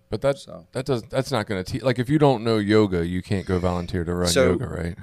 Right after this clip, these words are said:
Speaker 2: to, to teach certain thi-, to, to be an instructor of something that requires a methodology,
Speaker 1: Gotcha.
Speaker 2: you have to be certified in some way.
Speaker 1: Right.
Speaker 2: So, um,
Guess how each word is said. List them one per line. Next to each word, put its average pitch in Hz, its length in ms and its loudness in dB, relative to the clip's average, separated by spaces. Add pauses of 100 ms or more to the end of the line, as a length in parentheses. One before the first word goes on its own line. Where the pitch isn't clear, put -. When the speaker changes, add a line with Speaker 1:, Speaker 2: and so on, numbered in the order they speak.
(140)
Speaker 2:
to, 135 180 -6 (560)
to 135 220 -6
teach - 480 -6
certain 131 420 -2
thi-, - 440 -10
to, 117 200 -10 (220)
to 123 100 -10
be 139 220 -2
an 131 80 -4
instructor 117 760 -2
of 101 280 -6
something 107 480 -8
that 95 180 -10
requires 101 560 -6
a 98 40 -16
methodology, 92 800 -10
Speaker 1:
Gotcha. 76 360 -12 (220)
Speaker 2:
you 104 220 -10
have 104 260 -4
to 101 80 -18
be 104 120 -10
certified 85 640 -6
in 80 80 -20
some 80 320 -10
way. - 160 -12 (260)
Speaker 1:
Right. 76 480 -14
Speaker 2:
So, 95 640 -8 (480)
um, 92 440 -10